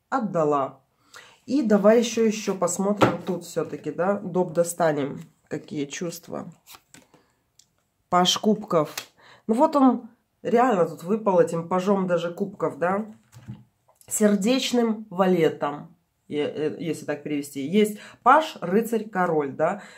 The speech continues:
Так он, король — это дающий, рыцарь, который ухаживающий, да. А паж кубков — это как, как будто как мальчик какой-то.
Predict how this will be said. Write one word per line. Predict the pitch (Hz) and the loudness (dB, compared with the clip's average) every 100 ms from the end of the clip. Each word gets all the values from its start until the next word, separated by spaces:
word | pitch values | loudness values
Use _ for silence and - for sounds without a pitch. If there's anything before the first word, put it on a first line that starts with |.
| - | -12
Так | - 180 | -10 4
он, | 247 233 240 | 6 6 4
король — | 220 214 294 302 - | 2 4 4 2 -2
это | 175 | -6
дающий, | 170 170 175 269 277 - 202 | 2 4 4 0 -2 -4 -4
рыцарь, | - 208 285 233 165 - | -2 -2 -2 -2 -2 -2
который | 170 170 180 180 170 165 - - | -6 -2 0 0 -2 -4 -10 -10
ухаживающий, | 185 214 240 226 226 226 220 214 - | 2 6 6 6 2 2 2 -2 -4
да. | 180 202 254 - | 0 0 0 -2
А | 196 | 0
паж | 220 226 - | 2 2 -2
кубков — | 302 311 185 185 | -10 -8 -6 -6
это | 196 220 | -6 -6
как, | 220 214 175 - | -8 -8 -8 -6
как | 214 202 | -6 -6
будто | - 196 | -6 -8
как | - - | -8 0
мальчик | 208 180 156 - 170 - | 4 4 2 -6 -14 -16
какой-то. | 160 165 143 151 | -10 -6 -6 -8